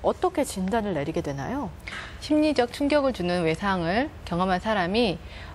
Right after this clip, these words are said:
Speaker 2: 어, 세 가지 특징적인 증상이 사건이 발생한 후 사 주 이후에도 지속될 경우를, 어, 진단할 수 있는데요.
Speaker 1: 네네.
Speaker 2: 외상의 특징은, 어, 일상생활에서 벗어난 사건, 어, 실제적이고 위협적인 죽음이나,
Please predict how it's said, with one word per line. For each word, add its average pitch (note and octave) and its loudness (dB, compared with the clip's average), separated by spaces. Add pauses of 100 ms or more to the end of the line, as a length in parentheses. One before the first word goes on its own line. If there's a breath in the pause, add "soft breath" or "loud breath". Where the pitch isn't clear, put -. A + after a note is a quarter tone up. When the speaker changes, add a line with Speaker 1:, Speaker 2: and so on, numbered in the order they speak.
Speaker 2:
어, - -4
세 C#4+ 0
가지 C#4+ 0
특징적인 A3 0
증상이 F#3+ 0 (220 loud breath)
사건이 C4 0
발생한 F#3+ 0
후 C4 4
사 C#4 -2
주 B3 -2
이후에도 F3 2
지속될 F3+ -2
경우를, E3 2 (380 loud breath)
어, - -6
진단할 F#3+ 0
수 G3+ -4
있는데요. E3 2
Speaker 1:
네네. F3+ -2 (460)
Speaker 2:
외상의 G#3+ 2
특징은, A#3+ 0 (260)
어, D3+ -2
일상생활에서 A3 0
벗어난 G#3 0
사건, D#3 -2 (380 loud breath)
어, D3 0
실제적이고 A3+ 2
위협적인 D#3+ 0
죽음이나, F#3+ 0